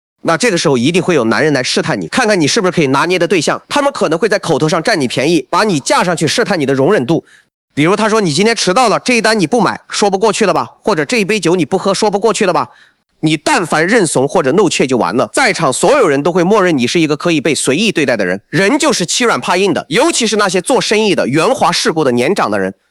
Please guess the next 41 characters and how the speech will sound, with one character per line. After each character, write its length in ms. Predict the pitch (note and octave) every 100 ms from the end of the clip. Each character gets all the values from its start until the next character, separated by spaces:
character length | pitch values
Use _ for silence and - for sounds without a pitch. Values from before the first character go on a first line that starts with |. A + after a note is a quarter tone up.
| _ -
正 240 | F#4 B3+
确 140 | G3+
的 80 | D#3+
做 140 | D#3 E3
法 120 | G2+
是 100 | D#3
什 120 | B2
么？ 120 | F#2+ -
直 220 | D#3+ A#3
接 200 | A3+ G#3
驳 240 | - B2+
他 160 | F3+ D#3+
的 80 | B2
面 220 | D3 G#2
子。 120 | - _ -
你 120 | C#3
可 80 | D#3
以 60 | F3+
说 140 | G3+
：“我 240 | D#3 D#3+
就 140 | F3 D#4+
是 100 | B3
来 100 | F#3+
赴 160 | G#3
约 140 | F3+ F3+
的， 100 | B2
怎 120 | - C#3
么 120 | -
好 200 | - G#2
意 80 | D#3
思 120 | -
抢 220 | - G#2
了 100 | F#2 -
各 80 | D#3+
位 100 | D3+
大 160 | E3
哥 160 | A#2+ C#3+
的 60 |
风 180 | A#2 D3+
头 120 | D3+
呢？” 100 | G#2